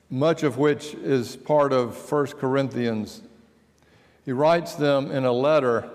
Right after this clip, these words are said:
and what he does in this letter is call them on the carpet.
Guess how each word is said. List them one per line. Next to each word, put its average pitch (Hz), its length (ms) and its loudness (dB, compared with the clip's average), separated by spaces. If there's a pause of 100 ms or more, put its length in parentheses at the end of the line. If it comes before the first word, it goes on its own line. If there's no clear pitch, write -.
(1300)
and 131 140 -4
what 165 160 4
he 156 100 4
does 165 460 4
in 143 180 -2
this 143 220 -2
letter 151 340 4
is 131 420 -2 (1300)
call 151 400 2
them 131 280 -2
on 123 200 -2
the 110 80 -6
carpet. 90 460 -6